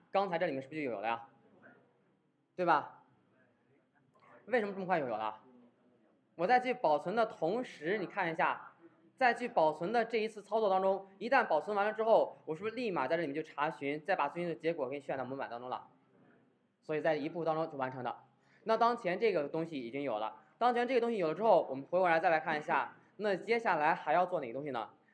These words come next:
就是还有一个删除了吧？删除的话，咱们现在呢，比如说咱们就只做一个删除，就删，删除书局。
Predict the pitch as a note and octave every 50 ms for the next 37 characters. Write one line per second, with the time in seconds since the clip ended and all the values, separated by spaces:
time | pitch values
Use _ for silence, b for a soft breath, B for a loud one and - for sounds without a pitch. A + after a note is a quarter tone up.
0 | b _ F3 F3 E3+ F#3 F3 D#3 C#3+ - - - E3+ F#3 F3 E3 F3+ F3 - F#3+
1 | G3+ G3+ - - C#3 D#3 D#3+ D3 B2+ A2+ - - - _ _ _ _ b b b
2 | b b _ - - A#3+ A#3+ A3+ G#3+ G#3+ G#3+ F#3+ E3 D#3 D#3+ F3 E3+ F3+ F3+ E3
3 | C#3+ C3 B2 - E3+ C3+ D3 E3 D#3+ D#3+ - C#3+ D3+ D#3+ E3+ E3+ E3 - B2+ A#2+
4 | - D#3+ D3 C3+ - C3+ C3+ D3 F#3 D3+ - D#3 D3 D3+ - - A#2+ C#3 C3+ -
5 | - D#3 D3+ - F3+ F3+ F3 F3+ F3 G3 F3+ D#3+ D#3+ F3 G3 - b